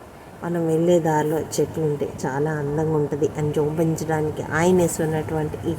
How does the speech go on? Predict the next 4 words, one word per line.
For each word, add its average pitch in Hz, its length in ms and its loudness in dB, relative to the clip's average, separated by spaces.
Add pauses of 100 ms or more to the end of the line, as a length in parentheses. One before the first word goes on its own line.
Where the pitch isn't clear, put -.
(120)
పెయింటింగ్. 139 380 -2 (680)
ఇంకా 151 600 0 (1400)
పర్సినాయుడు 147 580 -2
గారు 131 240 0